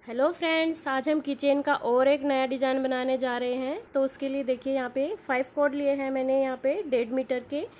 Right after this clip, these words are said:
एक कॉर्ड लिया है मैंने यहाँ पे पन्द्रह इंच का, और यहाँ पे देखिए four हमें bits चाहिए, और एक मैंने यहाँ पे बड़े size का bits लिया है, और kitchen ring, lighter, scissor। चलिए start करते हैं।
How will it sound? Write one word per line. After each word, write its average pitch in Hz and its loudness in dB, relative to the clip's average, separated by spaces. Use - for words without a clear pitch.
एक 269 2
कॉर्ड 302 4
लिया 294 2
है 285 0
मैंने 269 2
यहाँ 262 -2
पे 294 0
पन्द्रह 262 0
इंच 247 -2
का, 277 -2
और 254 2
यहाँ 277 2
पे 311 -2
देखिए 294 -2
four 277 6
हमें 285 0
bits 262 -4
चाहिए, 277 0
और 269 0
एक 294 2
मैंने 269 4
यहाँ 254 0
पे 294 -2
बड़े 254 0
size 233 -6
का 262 -4
bits 254 -6
लिया 269 0
है, 302 -4
और 240 -2
kitchen 262 0
ring, 269 0
lighter, 240 -2
scissor। 277 -4
चलिए 277 0
start 294 -4
करते 302 -2
हैं। 359 -4